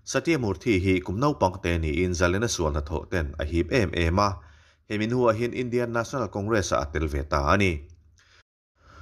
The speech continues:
Kum sang kha sikwa som pukwa khan Britain na Rowlatt Act le Montego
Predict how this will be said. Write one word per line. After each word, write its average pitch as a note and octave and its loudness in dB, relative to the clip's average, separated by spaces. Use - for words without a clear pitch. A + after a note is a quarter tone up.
Kum A2+ 6
sang C3 2
kha C#3 -2
sikwa G#2+ -2
som F2+ -4
pukwa E2+ -4
khan A2 -2
Britain A2+ 0
na F#2 4
Rowlatt A#2 0
Act - -6
le F2 0
Montego B2 2